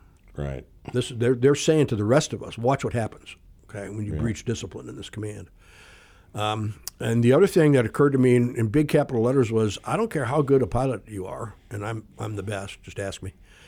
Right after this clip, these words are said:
Speaker 2: I don't care how good a pilot you are, you're not in control of everything.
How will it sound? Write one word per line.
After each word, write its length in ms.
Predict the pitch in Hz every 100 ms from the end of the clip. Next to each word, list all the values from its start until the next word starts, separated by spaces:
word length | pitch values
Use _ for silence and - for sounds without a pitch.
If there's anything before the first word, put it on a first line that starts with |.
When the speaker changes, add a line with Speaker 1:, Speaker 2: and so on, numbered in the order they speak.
| - - _ -
Speaker 2:
I 60 |
don't 80 | 147
care 80 | 175
how 60 | 165
good 140 | 185
a 20 |
pilot 260 | 143 143 196
you 80 | 120
are, 60 |
you're 180 | 110 123
not 140 | 185 202
in 60 | 131
control 280 | - 156
of 80 | 127
everything. 360 | 95 92 - -